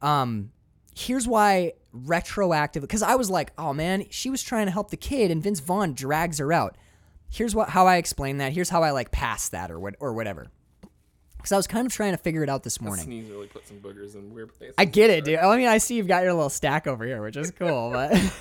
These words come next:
Speaker 1: <laughs> he, um,
Speaker 2: So gross.
Speaker 1: that's what he's motivated to do, is save this woman.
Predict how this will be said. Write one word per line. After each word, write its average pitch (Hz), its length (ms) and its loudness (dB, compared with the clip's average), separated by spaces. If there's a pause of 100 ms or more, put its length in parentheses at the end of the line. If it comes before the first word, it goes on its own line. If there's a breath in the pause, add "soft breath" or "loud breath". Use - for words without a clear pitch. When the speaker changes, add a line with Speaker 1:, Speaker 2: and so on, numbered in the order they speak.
(160 loud breath)
Speaker 1:
<laughs> - 300 -20
he, 240 280 4
um, 196 380 4 (320)
Speaker 2:
So 156 140 -12 (140)
gross. - 320 -16
Speaker 1:
that's 202 320 2
what 269 120 -2
he's 208 220 0
motivated 151 580 -2
to 117 40 -12
do, 113 200 -4
is 95 100 -4
save 117 300 -4
this 113 180 -4
woman. 82 360 -12